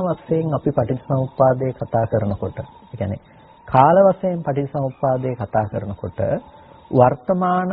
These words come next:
කාලයට අයිති දේවල් හැටියට අපි ගන්න. වර්තමාන කාලයට අයිති දේවල්. වර්තමාන කාලයට කියලා කියන්නේ මේ වර්තමාන භවය කියලා අපි කියන තැනට, මේ ආත්ම භාවය කියන තැනට කියන්නේ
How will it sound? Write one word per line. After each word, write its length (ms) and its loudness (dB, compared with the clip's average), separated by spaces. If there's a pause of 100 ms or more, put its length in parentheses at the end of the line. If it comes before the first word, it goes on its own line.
කාලයට 520 -4
අයිති 260 -2
දේවල් 260 0
හැටියට 320 -6
අපි 160 -6
ගන්න. 280 -8 (1500)
වර්තමාන 520 0
කාලයට 440 -2
අයිති 220 -2
දේවල්. 260 -4
වර්තමාන 580 0
කාලයට 440 0
කියලා 240 -8
කියන්නේ 180 -4
මේ 100 4
වර්තමාන 540 0
භවය 400 4
කියලා 260 -4
අපි 120 -10
කියන 260 -6
තැනට, 320 -8 (180)
මේ 180 -4
ආත්ම 340 0
භාවය 420 2
කියන 260 -6
තැනට 380 -6 (680)
කියන්නේ 420 2